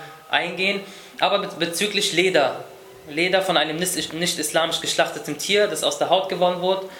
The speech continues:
wird, das ist in dem Fall nicht erlaubt, damit zu beten.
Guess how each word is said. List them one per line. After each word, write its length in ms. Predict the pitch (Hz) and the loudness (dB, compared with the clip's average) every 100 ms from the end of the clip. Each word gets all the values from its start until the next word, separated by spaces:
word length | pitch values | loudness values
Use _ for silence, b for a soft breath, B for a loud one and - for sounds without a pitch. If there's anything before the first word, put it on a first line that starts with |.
| B - | B -10
wird, 380 | 147 180 190 190 B B | 0 2 2 -2 B B
das 220 | 165 165 | -2 0
ist 80 | 160 | -2
in 120 | 170 | 0
dem 180 | 165 170 | 0 2
Fall 200 | 175 160 | 2 2
nicht 220 | 175 185 | 2 0
erlaubt, 440 | - 156 165 170 - 147 | 0 2 2 0 -2 0
damit 240 | 151 151 - - | 0 0 -8 -8
zu 160 | - 147 | -4 2
beten. 340 | 139 135 | 2 2